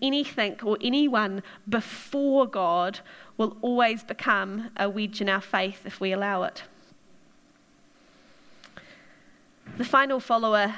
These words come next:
uh, talked about in Luke, uh, presents a, a, a different angle, um, regarding excuses, and I wonder if it's one that we might,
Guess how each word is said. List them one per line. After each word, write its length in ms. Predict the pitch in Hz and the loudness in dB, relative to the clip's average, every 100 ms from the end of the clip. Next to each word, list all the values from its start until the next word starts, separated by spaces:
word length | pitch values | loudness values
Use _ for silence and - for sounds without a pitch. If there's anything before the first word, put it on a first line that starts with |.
| 220 | -2
uh, 120 | 208 | -2
talked 320 | - - - | -2 -8 -2
about 260 | 254 226 - | 0 2 0
in 180 | 202 | -2
Luke, 300 | 208 196 - - - - | 0 0 -2 -10 -10 -4
uh, 300 | 208 190 202 - - - - | 0 2 0 -4 -12 -16 -8
presents 460 | - 226 240 - 233 | -4 0 -2 -2 2
a, 420 | 208 202 202 202 - | 4 4 2 0 0
a, 220 | 196 220 | 2 2
a 40 | |
different 340 | 226 320 302 240 | 0 0 2 0
angle, 420 | 202 202 175 185 - - - | 0 0 -2 -4 -10 -10 -4
um, 360 | 196 190 196 202 214 - - - - - | -2 -4 -8 -10 -14 -18 -20 -20 -20 -8
regarding 420 | 240 226 202 202 202 | -4 0 0 0 -4
excuses, 800 | - - 185 185 190 175 185 - - - - | -8 -4 -2 -2 -2 -2 -4 -14 -16 -16 -4
and 260 | 202 202 202 | 2 2 4
I 180 | 202 208 | 4 4
wonder 240 | 220 226 | 2 2
if 100 | 214 | 0
it's 200 | - - | -2 -2
one 160 | 202 202 | -2 0
that 120 | 190 | 0
we 140 | 196 | 0
might, 340 | 196 190 185 | 2 0 0